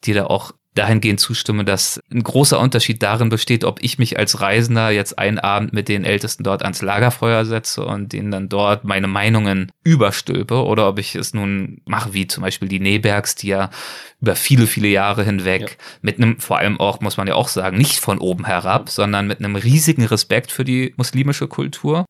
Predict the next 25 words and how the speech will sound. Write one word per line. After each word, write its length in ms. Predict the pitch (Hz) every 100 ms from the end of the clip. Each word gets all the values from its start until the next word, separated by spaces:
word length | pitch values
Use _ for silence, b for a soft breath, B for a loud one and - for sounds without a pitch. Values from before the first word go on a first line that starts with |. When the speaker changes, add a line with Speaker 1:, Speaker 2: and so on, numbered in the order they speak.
| -
Speaker 1:
und 300 | 113 110 -
auch 300 | 98 98 - -
mit 320 | 143 180 -
muslimischen 800 | 101 92 110 104 95 101 92 92
Gelehrten 480 | - 95 95 95 95
zum 180 | - 90
Beispiel 640 | 85 - - - 98 - -
auf 240 | - 98 98
Augenhöhe 400 | 104 92 98 92
den 140 | 90
Menschen 300 | 90 90 95
begegnen 460 | 90 95 90 92 87
und 140 | 92
versuchen, 600 | - 95 101 - 104 98 B B B
Argumente 800 | 104 101 101 101 120 120 117 120 -
zu 180 | -
liefern 480 | 98 104 123 123 110
gegen 220 | 101 107
die 60 | 110
Beschneidung, 540 | 107 - 104 107 104
die 200 | 107 107
aus 320 | 92 98 - _
ihrem 580 | - 160 120 101 92 85
Kulturkreis, 920 | - 110 95 - 104 95 - 85 95 -
aus 280 | 131 143